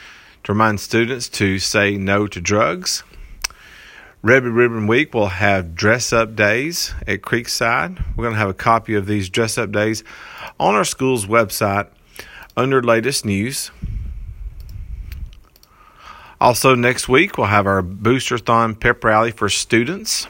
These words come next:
on Tuesday. Also, on Tuesday evening at four thirty, we'll have a P T O meeting in the lunchroom. Again, that's P T O meeting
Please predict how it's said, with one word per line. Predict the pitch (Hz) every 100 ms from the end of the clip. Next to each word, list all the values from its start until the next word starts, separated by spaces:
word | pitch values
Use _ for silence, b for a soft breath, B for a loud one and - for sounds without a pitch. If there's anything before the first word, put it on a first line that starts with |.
| - 107
on | 98 90
Tuesday. | - 113 113 104 113 151 196 b b - _ B B B B B B B
Also, | 135 156 143 143 185 196 - -
on | 110 113 110
Tuesday | - 135 139 147 123
evening | 117 123 160 120
at | -
four | - 123 127
thirty, | - 123 123 180 226 b b b b
we'll | 107
have | 107 104
a | 92
P | - 139
T | - 131
O | 131 131
meeting | 117 120 135 147 - B B B B B
in | 101 120
the | 156
lunchroom. | 117 110 - 101 120 160 - b b b b _ _ - - -
Again, | 95 104 117 110
that's | 87 -
P | - 127
T | - 131
O | 131
meeting | 127 113 113 113 113